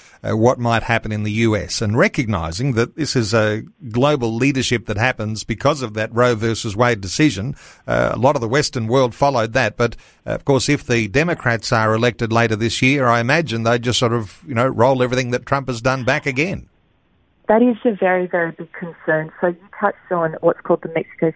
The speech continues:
Speaker 2: City policy. So basically, Trump, in his first week of administration, reinstated a policy which meant funding, uh, to foreign aid entities who provide abortions in impoverished countries would be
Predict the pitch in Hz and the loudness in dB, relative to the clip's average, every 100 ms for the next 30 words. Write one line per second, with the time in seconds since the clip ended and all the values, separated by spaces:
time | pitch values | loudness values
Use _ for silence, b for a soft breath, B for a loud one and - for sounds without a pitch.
0 | - 165 170 - 151 151 165 - 160 165 | -2 -2 -2 2 0 0 -2 -2 0 -2
1 | - - 190 - - - 160 - 165 156 | -4 -10 -8 -10 -10 -4 -4 -4 -6 -6
2 | - - 165 156 - 151 156 156 160 160 | -8 0 0 2 -2 0 0 -2 -2 -2
3 | 175 160 147 - 151 147 B B B B | -2 0 -2 -2 -6 -6 B B B B
4 | 185 220 226 202 180 165 - 151 151 - | 2 4 2 -2 -2 -6 -6 -2 -2 -2
5 | 165 151 - 156 151 - _ _ _ _ | -4 -6 -6 -4 -4 -6 _ _ _ _
6 | 175 185 208 233 285 - B B B 170 | 0 0 2 2 0 -4 B B B -4
7 | 165 175 - 180 196 196 - 170 165 165 | -2 -4 0 2 2 2 2 0 0 -4
8 | 170 - 180 - - 175 - 170 190 220 | -8 -8 -8 -8 -8 -6 0 0 2 -2
9 | - 160 156 - 180 226 - 165 156 - | -4 -6 -6 -4 -2 0 0 -4 -4 -4
10 | 165 160 - - 156 - 156 - 160 - | -2 -2 -4 -4 -4 -4 -6 -6 -12 -10